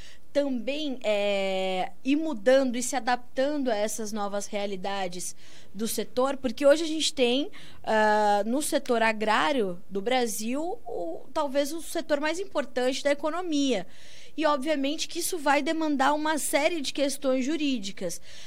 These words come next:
É, aconteceu isso? Essa, essa legislação foi, de fato,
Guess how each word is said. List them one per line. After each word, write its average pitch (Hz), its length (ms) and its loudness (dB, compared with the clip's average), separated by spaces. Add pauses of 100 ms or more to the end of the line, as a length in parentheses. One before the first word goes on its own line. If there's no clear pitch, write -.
É, 220 440 8
aconteceu 302 880 -2
isso? 320 260 -2
Essa, 254 320 0 (220)
essa 233 180 0
legislação 262 640 -2
foi, 294 240 -2
de 269 100 -6
fato, 254 400 0